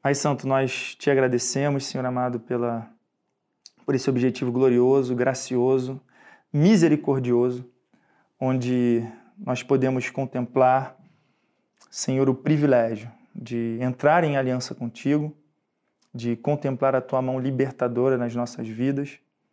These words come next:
Nós queremos te agradecer por Cristo ter cumprido perfeitamente, Senhor amado, as tuas exigências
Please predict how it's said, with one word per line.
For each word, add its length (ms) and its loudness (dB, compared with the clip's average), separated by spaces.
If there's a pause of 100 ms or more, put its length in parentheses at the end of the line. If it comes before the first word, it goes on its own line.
(440)
Nós 200 -8
queremos 320 0
te 80 0
agradecer 480 2
por 440 -8
Cristo 480 0
ter 480 0 (920)
cumprido 880 2 (240)
perfeitamente, 1000 0
Senhor 240 -8
amado, 300 -2
as 140 -4
tuas 180 -4
exigências 960 -4